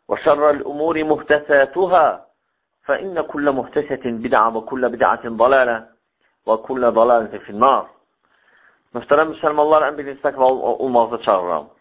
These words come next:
Allah Subhanahu taala insanları yaradıb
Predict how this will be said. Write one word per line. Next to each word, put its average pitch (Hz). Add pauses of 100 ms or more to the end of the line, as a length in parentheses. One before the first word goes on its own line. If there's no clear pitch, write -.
(2750)
Allah 165
Subhanahu 156
taala 160 (1700)
insanları 147
yaradıb 147